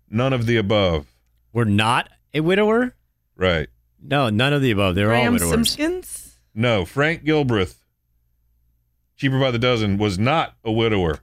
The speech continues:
Speaker 1: And I wish you guys would have let me answer that one.
Speaker 3: Okay,
Speaker 1: Nah,
Speaker 3: then.
Speaker 1: I didn't know that. I didn't know.
Speaker 3: Uh,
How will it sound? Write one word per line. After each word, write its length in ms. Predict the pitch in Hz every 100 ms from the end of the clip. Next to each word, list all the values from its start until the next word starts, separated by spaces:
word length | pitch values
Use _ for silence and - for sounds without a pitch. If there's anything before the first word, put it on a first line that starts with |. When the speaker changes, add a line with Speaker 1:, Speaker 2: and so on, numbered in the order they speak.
| _ _
Speaker 1:
And 460 | 113 107 104 101 -
I 80 | 110
wish 300 | 104 123 117
you 80 | 120
guys 240 | 113 104
would 100 | 98
have 80 | 101
let 120 | 95
me 120 | 98
answer 320 | 95 92 - 90
that 200 | 87 -
one. 160 | 87 92 _ _ _ _ _ _ _ _ _ _ _ _
Speaker 3:
Okay, 800 | 185 185 196 _ _ - 220 220
Speaker 1:
Nah, 180 | 151 92
Speaker 3:
then. 100 | 92
Speaker 1:
I 40 |
didn't 160 | 85 78
know 160 | 76 73
that. 180 | 76
I 60 | 78
didn't 160 | 76 -
know. 160 |
Speaker 3:
Uh, 40 | -